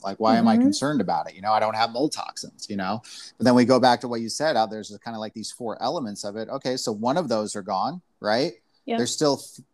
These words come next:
Speaker 1: three other things that maybe could be what's causing the problem. And, and mold in its own right is a known allergen. Like, mold is an allergen. You don't need the toxic piece for mold to trigger things exactly in the way that you talked about.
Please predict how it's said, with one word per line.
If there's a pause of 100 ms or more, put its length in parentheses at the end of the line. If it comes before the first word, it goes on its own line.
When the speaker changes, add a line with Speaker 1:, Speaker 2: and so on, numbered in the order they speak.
(280)
Speaker 1:
three
other
things
that
maybe
could
be
what's
causing
the
problem. (360)
And, (140)
and (120)
mold
in
its
own
right
is
a
known
allergen.
Like, (120)
mold
is
an
allergen.
You
don't
need (140)
the
toxic
piece
for
mold
to
trigger
things
exactly
in
the
way
that
you
talked
about.